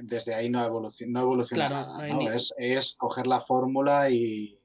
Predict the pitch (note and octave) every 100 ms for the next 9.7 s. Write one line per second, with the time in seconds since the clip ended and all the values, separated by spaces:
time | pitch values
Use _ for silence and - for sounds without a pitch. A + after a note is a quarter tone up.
0 | _ _ _ _ _ - A#2 B2 C3+ -
1 | A2 B2 - - - A2 C3 C3+ C3 C3
2 | A2 B2 B2+ B2 A#2 B2+ A#2+ A#2+ A2+ A2+
3 | A#2+ A#2 - A2 - B2+ A#2 A#2 - -
4 | _ _ A2+ G#2+ A#2 A#2 A#2+ A#2+ - A#2+
5 | G#2+ A#2 - A#2+ A2 - A2 A#2 A#2 A2
6 | A#2 A#2 A2 A#2 A2 A2 G#2+ - A2 A2
7 | G#2 B2 G#2+ G#2+ - G#2+ G#2 - G#2+ G#2+
8 | A2 A2+ C3 C#3 A2 F#2+ F#2 F#2+ F#2 F#2+
9 | G2 F#2+ G2+ - - -